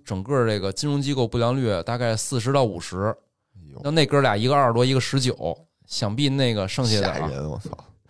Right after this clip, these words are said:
Speaker 2: 数学好的自己算吧。
Speaker 1: 自己算吧，自己算吧。
Speaker 2: 嗯。
Speaker 1: 等于注资完了之后呢，等于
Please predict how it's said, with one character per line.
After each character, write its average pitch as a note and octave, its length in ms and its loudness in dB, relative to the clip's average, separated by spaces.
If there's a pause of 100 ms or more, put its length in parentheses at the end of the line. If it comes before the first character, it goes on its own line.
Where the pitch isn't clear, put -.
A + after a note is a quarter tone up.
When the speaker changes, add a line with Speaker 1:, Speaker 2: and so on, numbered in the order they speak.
(760)
Speaker 2:
数 - 240 0
学 F2+ 80 4
好 G2 160 0
的 E2+ 80 -4
自 F#2 160 -10
己 E2+ 60 -6
算 E2 260 -4
吧。 - 80 -14 (520)
Speaker 1:
自 - 280 -18
己 - 60 -12
算 E2+ 200 -10
吧， G1+ 120 -18
自 - 120 -20
己 - 100 -14
算 E2 100 -8
吧。 - 180 -16
Speaker 2:
嗯。 - 80 -20 (1800)
Speaker 1:
等 G2 160 -6
于 A#2+ 100 -2
注 B2+ 200 -8
资 C#3 180 -2
完 B2 160 4
了 B2+ 100 4
之 B2+ 140 -4
后 B2 220 0
呢， F2 180 -6
等 E2 180 -10
于 F#2 160 -8